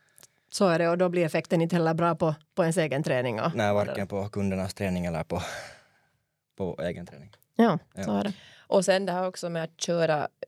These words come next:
Speaker 3: i en viss takt, så har man såna upplägg så tar det bort ganska mycket deltagare också.
Speaker 2: Mm.
Speaker 3: Eh, nu ska jag inte alls, eller jag generaliserar lite, men,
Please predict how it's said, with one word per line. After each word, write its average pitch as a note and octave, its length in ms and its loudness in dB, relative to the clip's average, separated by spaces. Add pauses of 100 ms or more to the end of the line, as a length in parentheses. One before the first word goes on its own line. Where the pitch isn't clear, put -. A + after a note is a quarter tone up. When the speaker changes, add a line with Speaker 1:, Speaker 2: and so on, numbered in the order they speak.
Speaker 3:
i E3 180 2
en D#3 120 4
viss D#3 400 -2
takt, - 380 -2
så D3 400 0 (360)
har E3 180 2
man D#3 180 2
såna E3 200 0
upplägg D#3 680 -4
så - 400 2 (1160)
tar E3 160 6
det D#3 80 -6
bort D#3+ 260 0
ganska C#3 280 -6
mycket - 380 -4
deltagare - 560 -2
också. - 300 -4 (320)
Speaker 2:
Mm. - 220 2
Speaker 3:
Eh, - 60 -4
nu D#3+ 100 2
ska D3+ 120 -2
jag - 20 4
inte - 140 -2
alls, - 340 -2
eller D3 220 0 (180)
jag D3+ 220 2
generaliserar D3+ 760 0
lite, D3+ 280 -4
men, C#3+ 300 -6